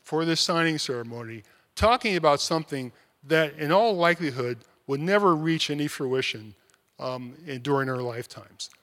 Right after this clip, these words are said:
But why did they do it? Because they had a vision. This is the thing that we have to stress today. We need to have a vision. If we don't have a vision for the future, then what we're, then there's no context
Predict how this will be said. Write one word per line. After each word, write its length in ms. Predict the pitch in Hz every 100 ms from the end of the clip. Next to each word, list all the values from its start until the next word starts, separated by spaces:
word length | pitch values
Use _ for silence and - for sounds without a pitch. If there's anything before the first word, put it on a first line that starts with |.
| _ _ _ _ _ _ _ _ _ _ _
But 100 | 131
why 200 | 143 151
did 120 | 175
they 100 | 170
do 220 | 170 190 202
it? 120 | 196 _
Because 220 | 147 165 165
they 80 |
had 160 | 151 165
a 40 |
vision. 340 | 160 180 156 - _ _ _ _ _ _ _ _ _ _ _
This 280 | 127 202 220
is 140 | 208
the 120 | 175 160
thing 440 | 165 151 151 143 127
that 160 | 120
we 160 | 123 123
have 280 | 127 127 -
to 80 | -
stress 280 | - 117
today. 440 | - 107 113 101 92 _ _ -
We 140 | 131
need 320 | 139 151 165
to 100 | 156
have 220 | 139 139
a 40 | 123
vision. 360 | 127 127 107 92 _ _ _ 127
If 60 |
we 60 | 131
don't 240 | 175 226
have 140 | 214 180
a 80 | 139
vision 380 | 147 170 156
for 160 | 143 147
the 100 | 123
future, 560 | - 156 165 - 107 95 _ _ _ _
then 120 | 135
what 140 | 165 185
we're, 160 | 160
then 260 | 135 147 165
there's 200 | 151 -
no 260 | 139 175 190
context 800 | - 196 208 - 120 - -